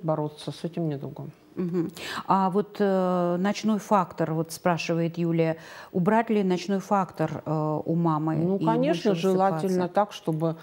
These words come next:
Speaker 1: э,
Speaker 2: Мгм.
Speaker 1: маме пятидесяти, пятидесяти семи лет всё-таки ночной отдых был у неё достаточный, потому что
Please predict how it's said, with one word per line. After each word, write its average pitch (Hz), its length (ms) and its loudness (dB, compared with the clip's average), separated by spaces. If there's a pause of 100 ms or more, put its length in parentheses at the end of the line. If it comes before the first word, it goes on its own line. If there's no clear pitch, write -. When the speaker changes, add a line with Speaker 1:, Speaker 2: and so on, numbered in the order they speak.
(140)
Speaker 1:
э, - 40 -6
Speaker 2:
Мгм. 180 440 0
Speaker 1:
маме 180 420 0
пятидесяти, 151 540 -8
пятидесяти 160 560 -6
семи 160 320 -2
лет 170 180 -2
всё-таки - 600 -6 (340)
ночной 165 480 0
отдых 160 280 -2
был 151 280 -2
у 147 40 -2
неё 151 200 0
достаточный, 160 720 -4
потому 147 400 -4
что 151 320 -6